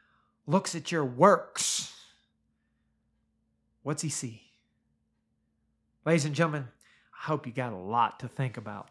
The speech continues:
He is the rewarder of them that diligently seek him. If you're sitting back and you're saying, "If Jesus came today, oh my, I'm not ready,"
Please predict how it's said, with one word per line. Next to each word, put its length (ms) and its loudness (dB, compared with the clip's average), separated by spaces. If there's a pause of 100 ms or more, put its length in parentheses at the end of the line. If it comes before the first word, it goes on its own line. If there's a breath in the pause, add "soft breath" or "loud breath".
He 320 -6
is 420 0
the 140 -4
rewarder 800 0
of 220 -6
them 280 -4
that 280 -8
diligently 680 -6
seek 380 -6
him. 260 -10 (480 loud breath)
If 120 -6
you're 120 8
sitting 260 2
back 260 4
and 80 6
you're 120 10
saying, 340 4
"If 140 0
Jesus 320 2
came 260 2
today, 400 4
oh 340 6
my, 480 6
I'm 200 6
not 260 8
ready," 360 8